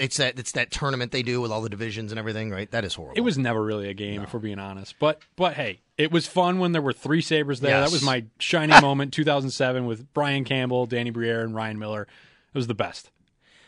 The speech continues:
Speaker 1: Sal Capaccio with you here on the Extra Point Show today. Sneaky Joe, he, uh, he was in all morning solo, so <laughs> he's,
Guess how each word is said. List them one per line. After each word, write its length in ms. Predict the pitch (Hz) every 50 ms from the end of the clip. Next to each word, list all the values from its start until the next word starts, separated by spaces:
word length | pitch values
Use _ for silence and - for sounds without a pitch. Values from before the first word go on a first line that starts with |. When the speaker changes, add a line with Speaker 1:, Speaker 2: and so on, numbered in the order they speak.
| _ _ _ _ _ _ _ _ _
Speaker 1:
Sal 320 | - - - 214 214 165
Capaccio 500 | - 214 - 190 185 180 180 - 196 185
with 140 | 175 175 170
you 100 | 170 165
here 200 | 160 175 170 165
on 100 | 156 156
the 100 | 151 151
Extra 240 | 156 147 - - 139
Point 260 | - 143 143 139 127
Show 220 | - - 143 131
today. 540 | 123 - 123 110 131 135 139 135 131 135 135 - - _
Sneaky 480 | - - - - 156 160 156 160 156 135
Joe, 300 | 113 123 135 139 151 151
he, 260 | 139 147 147 147 143
uh, 160 | 135 127 131 131 -
he 260 | - 135 202 214 214
was 340 | 208 190 180 170 151 131 -
in 200 | - 170 165 151
all 160 | 139 135 131
morning 420 | 127 131 123 107 101 98 95 90 80 - _ _
solo, 440 | - - - 170 135 117 92 87 87
so 200 | - - 117 104
<laughs> 20 |
he's, 280 | - - 185 - -